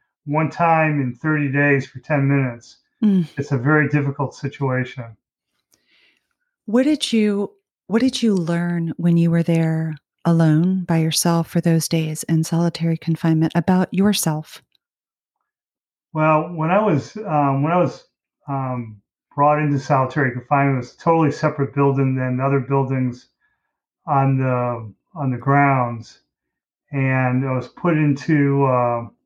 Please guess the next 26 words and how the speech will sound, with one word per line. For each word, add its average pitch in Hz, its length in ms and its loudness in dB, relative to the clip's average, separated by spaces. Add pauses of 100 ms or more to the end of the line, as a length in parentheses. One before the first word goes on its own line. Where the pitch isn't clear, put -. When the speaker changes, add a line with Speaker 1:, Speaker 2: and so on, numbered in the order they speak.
Speaker 1:
like, 135 140 -2
a 120 100 -4
holding 156 400 2
cell 131 500 0
and 120 260 -8 (400)
told 156 340 2
to 135 80 2
strip - 380 -4
down, 147 280 4
take 139 280 -4
all 143 320 4
my 135 240 2
clothes 151 420 0
off, 123 320 2
every 139 320 -2
bit, 143 340 -2 (240)
every 147 200 -6
stitch 143 260 -8
of 135 80 -8
clothing, 135 580 -2 (760)
and 139 80 -4
was 113 160 -6
given 147 300 0
a 127 60 -2
very 143 300 2
skimpy, 143 880 0